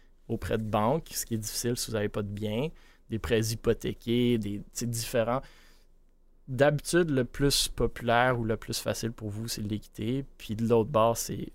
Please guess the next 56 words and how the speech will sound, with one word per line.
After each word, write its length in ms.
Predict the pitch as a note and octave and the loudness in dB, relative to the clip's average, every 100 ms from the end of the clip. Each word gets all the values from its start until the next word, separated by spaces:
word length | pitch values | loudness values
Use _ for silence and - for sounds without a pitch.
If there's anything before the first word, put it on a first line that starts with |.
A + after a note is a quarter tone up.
| - | -12
c'est, 300 | - - G#2+ A#2+ | -10 -6 -6 -8
c'est 200 | C3 - | -8 -2
la 180 | A2+ G#2 | 0 0
dette, 260 | G#2 C3+ - | 2 0 -2
parce 240 | A2+ - - | -8 -8 -4
que 80 | |
l'équité, 360 | A#2+ A#2+ - C#3+ | -2 -4 -2 -2
vous 60 | C3+ | 0
n'avez 140 | G#2+ | 0
pas 160 | - A#2 | 0 0
à 40 | |
le 80 | A#2 | 2
repayer. 540 | G#2+ G#2 A#2+ G#2+ - - - - - | 0 -4 -8 -8 -10 -16 -20 -20 -20
Ok ? 160 | - A2+ C3 D#3+ | -12 -8 -8 -8
À 100 | A#2 | -4
moins 240 | G#2 G#2 G#2+ | -2 -2 -4
que 60 | |
vous 80 | G#2 | -6
signiez 280 | - - G#2+ | -10 -8 -8
quelque 220 | - - | -10 -14
chose 420 | - G#2+ - - - | -8 -6 -6 -8 -8
où 80 | A2+ | -8
est-ce 140 | - | -6
que 100 | G#2+ | -6
vous 100 | G#2 | -8
promettez 380 | - G2+ G#2 G#2+ | -6 -6 -6 -6
de 60 | A2+ | -4
le 40 | |
repayer. 440 | G#2 - G2+ B2 | -4 -4 -4 -2
Mais 100 | E3 | -2
de 60 | A#2+ | 0
la, 120 | G#2 - - - - - | -2 -4 -10 -20 -20 -8
l'équité, 500 | A#2+ A#2+ A#2 - C3 | -2 -2 -2 -4 -2
c'est 240 | C3+ A#2+ - - - - | 0 -2 -6 -14 -20 -18
vous 80 | A#2 | -4
donner 200 | A2+ A#2 | 0 2
des 140 | C3 A#2 | 2 2
parts 200 | A#2 A2+ | 2 2
de 80 | |
votre 200 | A2 A2 | 0 -2
business. 420 | G#2+ G#2 A#2 G#2+ - | -4 -2 -2 -2 -2
Fine, 320 | A#2+ A#2 A2 | 0 2 2
il 40 | |
y 20 | |
a 40 | G#2+ | 0
de 60 | |
la 100 | A2 | -2
plus-value 420 | - A2+ A2 G#2+ A#2 | -4 -4 -2 0 -2
que 120 | A2 | -4
vous 140 | G#2 | -6
pouvez 200 | - G#2+ | -8 -8
perdre 260 | G2+ G#2+ A2+ | 0 2 2
dans 120 | G#2+ | 2
le 60 | G#2 | -2
futur, 460 | - - A2+ C#3+ | -4 -4 -2 0
mais 180 | A#2 G2 | -2 -4